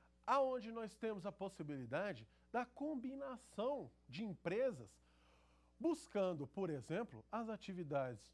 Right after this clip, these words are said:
de trust, de dumping, aonde você teria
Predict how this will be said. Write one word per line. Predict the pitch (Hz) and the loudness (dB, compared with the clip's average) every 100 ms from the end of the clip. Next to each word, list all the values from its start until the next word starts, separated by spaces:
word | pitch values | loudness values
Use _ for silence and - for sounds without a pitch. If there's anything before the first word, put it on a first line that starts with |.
| - | -8
de | 277 | -6
trust, | - 220 220 - - - _ _ _ _ _ _ - | 0 2 0 -2 -14 -16 _ _ _ _ _ _ -6
de | 208 | -4
dumping, | 170 185 240 214 120 98 _ _ _ _ _ _ _ _ _ - | 2 2 2 -4 -14 -18 _ _ _ _ _ _ _ _ _ 2
aonde | 240 254 262 233 | 2 2 0 -4
você | 180 208 185 220 | -4 -6 -4 -4
teria | 226 208 180 208 175 | 0 2 2 2 0